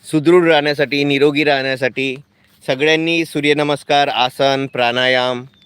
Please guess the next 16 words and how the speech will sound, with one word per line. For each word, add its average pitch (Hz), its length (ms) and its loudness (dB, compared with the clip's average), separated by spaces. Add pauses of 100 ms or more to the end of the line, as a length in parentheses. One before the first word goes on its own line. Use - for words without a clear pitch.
(500)
योगासन, 127 760 -2 (880)
ध्यान 127 640 -4
या 143 120 0
गोष्टी 151 260 -4
करणं 165 560 0 (100)
आवश्यक 151 400 -2
आहे 165 80 2
मित्रांनो. 156 420 -2 (500)
तेव्हाच 165 360 -2
खरा 175 240 0
जीवनाचा 170 460 0
आनंद 156 260 0
कळेल 143 300 -2
मित्रांनो. 131 440 -4 (440)
आज, 156 360 2
अ, 156 240 4